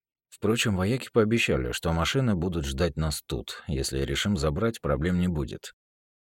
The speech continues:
Это меня немного успокоило, а мою внутреннюю жабу угомонило. Даже с учётом новопоступившей техники Делявера мы возились с погрузкой ой как долго,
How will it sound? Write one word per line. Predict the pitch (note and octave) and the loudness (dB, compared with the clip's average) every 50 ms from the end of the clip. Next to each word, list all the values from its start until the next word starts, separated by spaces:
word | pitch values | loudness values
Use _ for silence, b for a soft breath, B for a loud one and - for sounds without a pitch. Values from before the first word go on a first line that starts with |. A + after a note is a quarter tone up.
| _ _ - | _ _ -4
Это | A#2 A#2 - A2+ | -4 -4 0 0
меня | A2 A2 A2 | 2 2 4
немного | G#2+ F#2+ G2 G#2 G2+ F#2 | 4 4 4 4 4 2
успокоило, | F#2+ - - F#2+ F2 D#2 - D2 C2 A#1+ A1 G1+ G1+ - - - | 0 0 0 -2 -2 0 -2 -2 -2 -2 -4 -8 -10 -10 -10 -6
а | D2 D2 | -4 -2
мою | C#2+ C#2 C#2+ D2 F#2+ | 0 0 0 -2 -2
внутреннюю | A#2 A#2+ B2+ A#2+ G#2+ - G2+ G2+ G2 F#2+ F#2 F2 | -2 -2 -2 -2 -2 0 0 2 2 2 2 2
жабу | D#2 F2+ E2+ D#2 D2 D2+ D2 - - | 0 0 0 0 0 0 -2 -4 -2
угомонило. | - G#2+ F#2 A2 D#2 C#2 D2 C#2 C2 B1+ - - A#1 A#1+ - _ _ _ _ _ _ _ _ _ _ _ _ _ _ - | -4 -2 -2 0 0 0 -2 -2 -4 -6 -8 -8 -10 -12 -14 _ _ _ _ _ _ _ _ _ _ _ _ _ _ -6
Даже | G#2+ A2+ C#3 D#3 D#3+ C#3 | -2 0 0 2 2 0
с | - C#3 | 0 0
учётом | B2+ - - - - C3 B2 A#2 | 0 0 0 0 2 2 2 2
новопоступившей | A2+ G2+ G2 F#2 - G2 - - G2+ - G#2+ F2+ - - E2+ E2 | 2 2 0 -2 -2 -6 -8 -8 -6 -4 -4 -2 -2 -2 -2 -2
техники | - F2+ D#2+ - - D2 C#2+ - | 0 -2 -4 -2 -2 -4 -4 -4
Делявера | C2+ - D2 D2 D2 D2+ D#2+ G2+ G#2 E2+ D2+ C#2+ C2+ - - | -2 -2 0 0 0 0 0 0 0 0 0 -2 -2 -4 -4
мы | E2+ F2 F2 F2 D#2 | -2 0 0 2 0
возились | C#2+ D2 D2 C#2 C2+ D2+ E2+ D#2 D2+ C#2+ - | 0 0 0 -2 -2 -2 -2 0 -2 -2 -4
с | - | -4
погрузкой | - D2+ C#2+ C2+ D#2+ F2 F2 - - C#2+ C2+ C#2+ | -4 -4 -2 -2 -2 -4 -4 -4 -4 -2 -2 -2
ой | - - - - | -4 -4 -6 -6
как | - - C#2+ - - | -4 -4 -4 -4 -4
долго, | B1+ D2 B1+ A#1 A#1 B1 A#1+ - | -4 -4 -4 -4 -4 -8 -8 -10